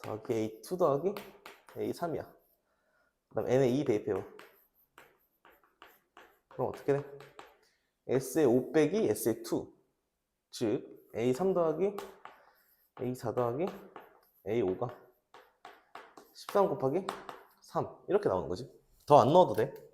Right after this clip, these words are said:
똑같으니까 어차피. 자, 여기서 여기까지 몇 칸 차이야?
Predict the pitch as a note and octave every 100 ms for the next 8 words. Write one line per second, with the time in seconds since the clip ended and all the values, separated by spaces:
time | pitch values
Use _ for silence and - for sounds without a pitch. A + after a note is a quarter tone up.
0 | - - G3+ - - - _ _ _ _
1 | _ _ _ _ - B2+ F3 F3 - C3
2 | D3+ E3 A2 - F3 D3 B2+ C3